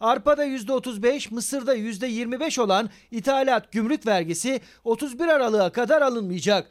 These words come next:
C H P'li vekil İlham Aygun seçim bölgesi Tekirdağ Limanı'nda yaşanan hareketliliği yerinde izledi.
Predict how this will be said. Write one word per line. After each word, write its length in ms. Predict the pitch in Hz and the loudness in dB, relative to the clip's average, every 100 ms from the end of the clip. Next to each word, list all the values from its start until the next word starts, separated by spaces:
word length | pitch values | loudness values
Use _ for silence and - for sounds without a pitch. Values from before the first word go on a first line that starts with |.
| _ - | _ -6
C 140 | 190 | -2
H 140 | 214 | 0
P'li 300 | 226 269 311 | 0 -2 -4
vekil 300 | 311 - 254 | -4 -4 -4
İlham 400 | 208 220 233 240 | -2 0 2 2
Aygun 360 | 247 269 226 277 | 2 0 0 -4
seçim 440 | 190 240 294 311 | -4 -4 -4 0
bölgesi 480 | 277 254 240 214 240 | 0 0 -2 -4 -4
Tekirdağ 480 | - 220 294 302 285 | -2 -2 -2 0 2
Limanı'nda 540 | 233 226 226 220 214 | 2 0 0 0 0
yaşanan 420 | 214 214 247 277 269 | 2 2 0 -2 0
hareketliliği 880 | 254 254 254 247 247 233 262 262 240 | 0 0 -2 -8 -6 -4 -4 0 0
yerinde 400 | 247 226 233 196 | 0 0 0 0
izledi. 460 | 147 185 202 170 | 0 0 0 0